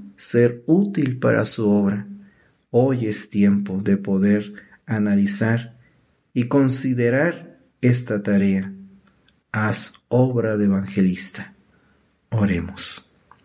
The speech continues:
Señor nuestro, te damos gracias porque una vez más tú traes a nuestro presente dicha tarea. Sabemos que cada vez son menos los voluntarios, hay menos que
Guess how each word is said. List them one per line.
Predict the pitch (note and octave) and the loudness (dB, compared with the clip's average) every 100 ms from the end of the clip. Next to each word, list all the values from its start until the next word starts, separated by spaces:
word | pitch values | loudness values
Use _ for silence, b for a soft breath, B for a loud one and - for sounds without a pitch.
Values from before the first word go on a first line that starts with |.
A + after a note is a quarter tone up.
| b b b - | b b b -12
Señor | - A2 A#2 | -2 2 4
nuestro, | B2+ C3+ B2+ B2 | 2 0 -2 0
te | G#2+ | 2
damos | A2+ A2 G#2 G#2 | 2 0 0 2
gracias | G#2+ G#2+ - G2 | 2 2 -2 -4
porque | - G2 - G2+ | 0 0 2 0
una | G2 A2+ A2 | 2 4 2
vez | G#2+ G#2 | 0 2
más | A#2+ B2+ B2 - | 4 4 0 -4
tú | B2 B2 B2 B B B B - | 0 0 0 B B B B -2
traes | C3 D3 C#3 - | 0 0 -2 0
a | B2 | 2
nuestro | A2+ - A#2+ | 2 0 -2
presente | - A2+ - B2 B2 - - b b b _ | 0 -2 0 2 2 -4 -16 b b b _
dicha | B2 A#2+ - G#2+ | 2 2 0 -2
tarea. | A2 G#2+ G#2+ G#2 - - b b b b | 2 4 4 0 -6 -20 b b b b
Sabemos | - - A2 A#2 A#2+ B2 A#2+ | -12 -4 0 2 2 0 -2
que | A#2 G#2+ | -4 -2
cada | B2+ B2+ A#2 | 0 2 2
vez | A#2 A#2+ | 2 2
son | - B2 B2 B2+ | 0 2 4 4
menos | D#3+ D#3+ B2+ | 2 0 0
los | A#2+ | 2
voluntarios, | A#2 G#2 G#2+ G#2+ G#2+ A2+ - - B B B B B B - | 2 2 2 2 0 -2 -6 -10 B B B B B B -2
hay | G#2+ A2 | 0 2
menos | A2+ C3 C#3+ B2+ B2 | 2 2 2 0 -2
que | - A2 G#2 B2 | 0 2 2 0